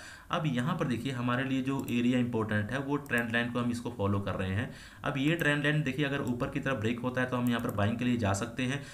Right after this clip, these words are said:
otherwise देखिए इंट्राडे trader हैं तो यहाँ पर सैंतालीस सौ तीस के ऊपर यहाँ पर निकलता है तो आप यहाँ पर जो target आपका होगा वो अड़तालीस सौ के टारगेट के लिए trade कर सकते हैं।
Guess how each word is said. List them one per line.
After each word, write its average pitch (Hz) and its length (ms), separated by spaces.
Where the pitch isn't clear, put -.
otherwise 139 360
देखिए 131 260
इंट्राडे 139 500
trader 135 320
हैं 135 180
तो 139 60
यहाँ 123 160
पर 123 140
सैंतालीस 117 520
सौ 127 120
तीस 123 200
के 135 120
ऊपर 123 280
यहाँ 120 140
पर 120 120
निकलता 117 360
है 131 140
तो 131 260
आप 113 200
यहाँ 113 140
पर 113 120
जो 113 180
target 110 320
आपका 120 220
होगा 123 140
वो 143 100
अड़तालीस 110 500
सौ 120 80
के 120 100
टारगेट 107 380
के 110 60
लिए 135 200
trade 120 320
कर 98 160
सकते 98 280
हैं। 92 220